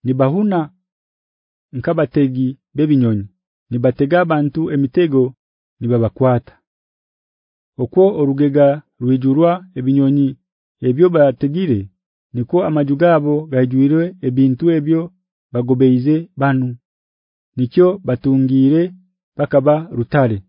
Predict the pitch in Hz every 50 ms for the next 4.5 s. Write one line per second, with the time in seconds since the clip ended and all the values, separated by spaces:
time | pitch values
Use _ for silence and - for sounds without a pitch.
0 | _ _ _ _ _ _ _ _ _ _ _ _ _ _ _ _ _ _ _ _
1 | _ _ 135 151 - 175 160 151 151 147 143 131 - 147 139 135 139 147 131 123
2 | 123 131 127 - - 127 131 147 165 175 156 127 - 139 113 90 - _ _ _
3 | _ _ _ _ _ _ _ _ _ _ _ _ 123 131 147 160 170 175 180 180
4 | 170 156 151 151 170 175 175 170 165 151